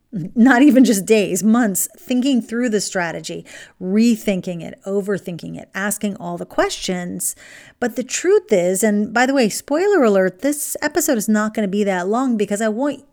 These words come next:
I want you to get to it right away. So this, the choice really comes down to a few really key questions.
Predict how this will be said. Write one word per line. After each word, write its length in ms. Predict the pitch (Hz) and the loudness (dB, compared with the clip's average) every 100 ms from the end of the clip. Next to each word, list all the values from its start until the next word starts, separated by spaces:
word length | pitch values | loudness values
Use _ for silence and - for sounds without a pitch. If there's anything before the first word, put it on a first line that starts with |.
| _ _ _ _ - | _ _ _ _ -2
I 100 | 226 | 2
want 360 | 254 262 254 226 | 4 4 2 -2
you 440 | 196 220 254 254 | -4 -2 -2 -4
to 560 | - - 214 208 208 202 _ _ _ _ _ 185 | -6 -4 -2 0 -2 -6 _ _ _ _ _ -6
get 280 | 208 226 - | -4 -4 -4
to 220 | 269 302 | -4 -4
it 120 | - | -4
right 220 | 185 180 | -4 -4
away. 380 | 190 233 202 - | -2 -4 -4 -6
So 440 | - 247 226 220 214 - - - - | -4 2 2 2 -4 -18 -20 -16 -8
this, 440 | 196 302 - - - | -2 0 -2 -6 -10
the 180 | 226 214 | -4 -4
choice 640 | 226 - 320 381 240 - - | -2 -4 0 0 0 -6 -4
really 440 | 220 262 269 262 | -2 0 0 0
comes 340 | 254 214 208 170 | -2 -2 -2 0
down 320 | 196 196 190 | -2 -2 -4
to 300 | - 190 - | -4 -4 -4
a 60 | 196 | -8
few 320 | - 208 208 | -4 -2 0
really 400 | 170 180 180 180 | 0 0 0 0
key 260 | 180 - 170 | -4 -6 -6
questions. 800 | - 160 156 - - - - | -8 -10 -10 -12 -14 -14 -14